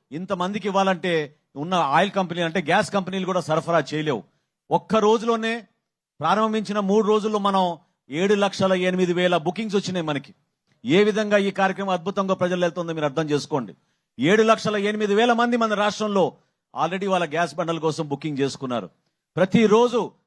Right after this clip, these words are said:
కనీసం రెండున్నర లక్షల నుంచి మూడు లక్షల వరకు వాళ్ళకి ఇంటికి వచ్చి డెలివరీ చేసే విధంగా మేము అందరం కూడా సమాయుత్తం అయ్యాం. ఎంతో మంది సహకరించారు, అధికారులు సహకరించారు, కేంద్రం నుంచి కేంద్ర మంత్రి గారు సహకరించారు. మోడీ గారు కూడా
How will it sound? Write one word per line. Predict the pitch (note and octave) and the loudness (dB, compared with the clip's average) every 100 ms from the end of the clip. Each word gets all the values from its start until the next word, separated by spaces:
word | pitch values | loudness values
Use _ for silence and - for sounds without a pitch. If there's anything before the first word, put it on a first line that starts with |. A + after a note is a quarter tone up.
| _ | _
కనీసం | D#3+ G#3 A#3+ A#3+ G#3+ | -12 -8 -6 -4 -2
రెండున్నర | G3 G#3 G#3 G3 | -2 -2 0 0
లక్షల | F#3+ F#3+ A3 | 0 -2 -4
నుంచి | A3 A3 | -6 -6
మూడు | G#3+ F#3+ G3 | -4 0 0
లక్షల | F#3+ G3+ F#3 | 0 0 2
వరకు | G#3 G3 G#3+ C#3+ _ _ _ - | 2 2 0 0 _ _ _ -6
వాళ్ళకి | D#3 D#3+ | -4 -4
ఇంటికి | D3+ F3+ G#3+ | -6 -2 0
వచ్చి | G3+ G#3+ | 0 0
డెలివరీ | F3+ F#3 F#3 | 0 2 4
చేసే | F3+ E3 E3+ | 2 2 2
విధంగా | E3 F3 E3 D3+ - _ _ - | 2 4 4 2 0 _ _ -12
మేము | C#3+ D3 | -10 -8
అందరం | E3 F3 | -4 -4
కూడా | E3 D#3 | -2 -2
సమాయుత్తం | D3 D3 C#3+ C#3 B2+ | -2 -2 -2 -4 -6
అయ్యాం. | B2 B2+ F#2 _ _ _ _ _ | -4 -4 -6 _ _ _ _ _
ఎంతో | E3+ A#3 B3+ | -2 2 2
మంది | A#3+ A#3+ | 2 0
సహకరించారు, | G3+ G#3 G3+ G#3 F#3 E3+ A2 _ - | 2 2 2 -4 -2 -2 -4 _ -12
అధికారులు | C3 F3 F3+ F3+ | -10 -4 -4 -2
సహకరించారు, | F3+ F3+ F#3 F3 F#3 E3+ _ _ _ | -4 -2 -6 -4 -6 -6 _ _ _
కేంద్రం | C#3+ F3+ G3 | -4 0 2
నుంచి | F#3+ F#3 F3+ D3+ - _ | 0 -2 -2 -4 -8 _
కేంద్ర | C#3 E3+ F3 | -2 2 2
మంత్రి | D3+ D3 F3+ | 0 -2 0
గారు | F#3 | 0
సహకరించారు. | E3+ E3+ F#3 F3+ F#3+ F#3 - _ - | 2 0 0 -2 -4 -4 -12 _ -4
మోడీ | C3+ G3+ G#3 | 2 2 4
గారు | G#3 | 4
కూడా | G3 G3 F3 | 4 4 2